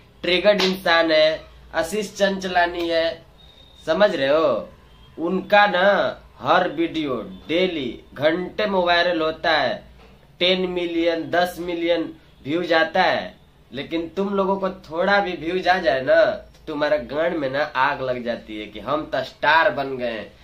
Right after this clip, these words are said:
अबे काहे का star, जब तुमको कोई इज्जत ही नहीं है?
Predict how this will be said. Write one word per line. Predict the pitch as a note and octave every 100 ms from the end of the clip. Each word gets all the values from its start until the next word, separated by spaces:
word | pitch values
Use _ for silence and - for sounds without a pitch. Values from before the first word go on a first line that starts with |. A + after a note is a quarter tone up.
| - -
अबे | D3+ F#3
काहे | F#3 F3+ E3+ E3+
का | F3 F3
star, | D#3+ - D3+ C#3
जब | B2+ D3+ -
तुमको | D#3+ D3 C#3 D#3 B2+ D#3 - - - - - - - -
कोई | F3 G3 F#3+
इज्जत | F3+ C3+ G3 G3+
ही | A3+
नहीं | G#3 F#3 E3
है? | C#3 C#3+ F3+ G3